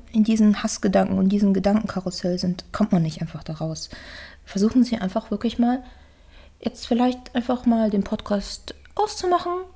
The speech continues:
und Musik an und einfach tanzen. Egal, egal, einfach tanzen, auch wenn es jetzt über Kopfhörer ist. Und machen Sie es in kleinen Schritten oder gehen Sie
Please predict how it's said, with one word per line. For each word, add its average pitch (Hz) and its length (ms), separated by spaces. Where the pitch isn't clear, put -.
und 269 180
Musik 240 380
an 196 120
und 262 200
einfach 294 220
tanzen. 180 420
Egal, 202 480
egal, 254 320
einfach 320 300
tanzen, 254 540
auch - 140
wenn 240 120
es 233 120
jetzt - 120
über 220 180
Kopfhörer 208 560
ist. - 220
Und 208 300
machen 233 180
Sie 269 80
es 254 120
in 233 60
kleinen 220 340
Schritten - 280
oder 214 200
gehen 247 240
Sie 233 200